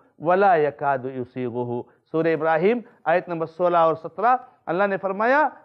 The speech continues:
"उनके बाद जहन्नम है, क़यामत के बाद जहन्नम है, मरने के बाद जहन्नम है।" आज जो इनको करना है कर ले, कुफ्र कर ले, शिरक कर ले, अहले ईमान और तौहीद को तंग कर लें, परेशान कर लें और ईमान और तौहीद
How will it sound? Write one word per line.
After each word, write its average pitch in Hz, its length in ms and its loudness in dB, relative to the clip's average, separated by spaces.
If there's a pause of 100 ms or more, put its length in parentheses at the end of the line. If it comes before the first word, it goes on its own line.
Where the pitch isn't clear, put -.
(120)
"उनके 143 280 -6
बाद 139 260 -2
जहन्नम 127 400 -12
है, - 120 -20 (360)
क़यामत 180 400 0
के 165 100 0
बाद 143 240 -2
जहन्नम 135 400 -8
है, 117 140 -10
मरने 190 300 -4
के 196 160 -4
बाद 139 300 -6
जहन्नम 117 440 -12
है।" 110 120 -20 (260)
आज 175 180 2
जो 202 280 2
इनको 285 240 -2
करना 214 320 -4
है 196 140 -2
कर 175 240 -4
ले, 123 180 -12 (260)
कुफ्र 226 240 2
कर 202 220 0
ले, 185 360 0
शिरक 220 440 -2
कर 196 120 0
ले, 196 340 -4 (420)
अहले 196 240 2
ईमान 196 420 0
और 202 100 2
तौहीद 185 500 -2
को 196 120 -6
तंग 226 360 -6
कर 185 220 -4
लें, 185 340 -6
परेशान 196 500 -2
कर 190 240 -6
लें 196 280 -6 (460)
और 190 480 2 (160)
ईमान 208 420 2
और 208 260 2
तौहीद 185 440 -2